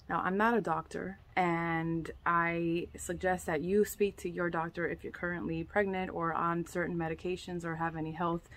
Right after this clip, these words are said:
conditions, just to make sure that, you know, you cover that with them before you start taking any herbs for any medicinal purposes. But what I like to personally do, this is just for me,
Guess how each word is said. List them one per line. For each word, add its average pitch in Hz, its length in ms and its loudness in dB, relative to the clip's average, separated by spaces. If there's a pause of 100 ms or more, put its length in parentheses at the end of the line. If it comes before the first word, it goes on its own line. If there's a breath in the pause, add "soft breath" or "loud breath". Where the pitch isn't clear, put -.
(340 loud breath)
conditions, 175 840 0 (420 loud breath)
just 180 260 -2
to 190 80 -6
make 170 280 -2
sure 170 420 0
that, 156 500 2
you 175 80 -6
know, 160 140 -2
you 160 180 -4
cover 170 320 -2
that 160 220 0
with 165 160 0
them 160 200 -4
before 165 300 -6
you 165 80 -4
start 160 260 -2
taking 160 360 -6
any 156 280 0
herbs 156 500 0
for 151 320 0
any 156 420 0 (300 loud breath)
medicinal 165 560 0
purposes. 160 680 -4
But 147 220 -6
what 175 160 2
I 190 80 8
like 170 240 2
to 170 100 -8
personally 165 540 -2
do, 156 280 0
this 156 240 -10
is 160 80 -12
just 156 320 -8
for 190 140 4
me, 180 340 2